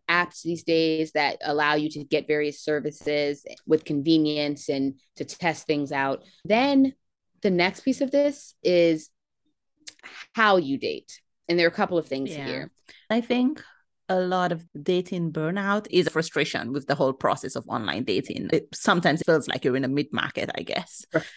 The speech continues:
Speaker 2: But part of it is also in terms of feeling like you're going on dates
Speaker 1: Mm.
Speaker 2: and they're a waste of time, or you're going
Speaker 1: Yeah.
Speaker 2: on dates
Speaker 1: Yeah.
Speaker 2: and you're not finding somebody that you're really jiving with.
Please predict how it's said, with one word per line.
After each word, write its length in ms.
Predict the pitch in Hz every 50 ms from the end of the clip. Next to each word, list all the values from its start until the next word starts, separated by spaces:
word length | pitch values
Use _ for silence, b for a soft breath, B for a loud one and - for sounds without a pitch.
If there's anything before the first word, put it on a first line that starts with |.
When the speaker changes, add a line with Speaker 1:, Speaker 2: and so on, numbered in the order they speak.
| B B B B - 190
Speaker 2:
But 240 | 175 190 185 202 -
part 240 | - 294 294 285 240
of 140 | 233 190 170
it 120 | 160 147
is 240 | 147 151 160 156 - -
also 600 | - 170 165 160 170 170 170 - 170 156 147 -
in 260 | - - 160 165 185
terms 480 | - - 196 156 139 143 147 131 - 151
of 280 | 143 139 135 135 151 151 143 139 147 151 - _ _ _ _ _ -
feeling 340 | - 196 196 180 180 165 147
like 240 | - - - - -
you're 180 | 170 156 160
going 320 | 151 147 165 165 160 151 139
on 140 | 120 127 135
dates 520 | 127 120 92 76 - - - - - -
Speaker 1:
Mm. 100 | 180 170 160 - _ _ _ _ _ -
Speaker 2:
and 680 | 160 - 151 147 147 147 143 143 139 - - - - - _ _ _ _ _ _ _ _ _ - - -
they're 200 | - 196 180 151
a 60 | 135 127
waste 240 | 127 147 165 - -
of 80 | -
time, 420 | - - - - - 95 95 85 98
or 80 | 135
you're 180 | 156 165 165 170
going 260 | 156 185 196 185 175
Speaker 1:
Yeah. 40 | 170
Speaker 2:
on 80 | 170 160
dates 300 | 151 147 143 156 - -
Speaker 1:
Yeah. 60 | 180 143
Speaker 2:
and 100 | 143 151
you're 140 | 151 151
not 300 | 151 160 156 131 123 - - -
finding 340 | 160 143 131 131 131 131 143
somebody 360 | 143 - 135 127 117 113 101
that 260 | - - - - -
you're 100 | 147 147
really 220 | 135 131 123 120 127
jiving 460 | - 139 117 107 131 - 104 98 85
with. 260 | 87 90 160 165 -